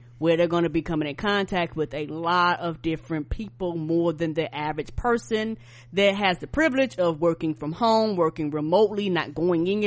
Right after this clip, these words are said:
every day, rotating days, wherever it may be, or having an office job. You know, that, you know, black and brown people mo-, most likely have these jobs where you're out in the public.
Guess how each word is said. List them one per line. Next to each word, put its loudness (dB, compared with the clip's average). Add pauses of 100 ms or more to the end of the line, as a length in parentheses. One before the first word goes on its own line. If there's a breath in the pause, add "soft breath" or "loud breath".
every 0
day, 0
rotating 0
days, 0 (400 loud breath)
wherever 4
it 4
may 2
be, -2 (300 loud breath)
or 0
having 2
an 2
office 4
job. 0 (180)
You 0
know, 0
that, 0
you -2
know, 2
black 0
and -2
brown 0
people -2
mo-, 2
most -2
likely -4
have -2
these -6
jobs 0
where -6
you're -4
out -6
in -10
the -12
public. -4